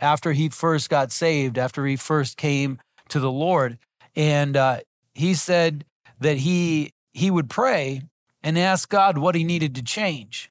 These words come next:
You know, "What do I need to change, Lord? I know I, I don't have everything straightened out. I'm trying to, trying to do this best I can. What, what do I need to change?" And he said God would just kinda download a,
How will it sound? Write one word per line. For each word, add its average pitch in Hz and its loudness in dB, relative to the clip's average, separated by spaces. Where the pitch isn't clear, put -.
You 123 -6
know, 131 -4
"What 180 0
do 220 4
I 208 4
need 185 2
to 160 0
change, 131 -4
Lord? 120 -4
I 143 -2
know 160 2
I, 151 2
I 139 -2
don't 156 0
have 156 0
everything 147 -2
straightened 139 -4
out. 139 2
I'm 135 -2
trying 139 -2
to, 123 -2
trying 170 2
to 156 2
do 156 0
this 156 0
best 175 2
I 165 4
can. 160 0
What, 165 0
what 160 0
do 190 2
I 175 2
need 165 -2
to 135 -8
change?" 131 -8
And 139 -4
he 156 2
said 160 0
God 165 2
would 170 0
just 151 -2
kinda 170 0
download 160 2
a, 135 2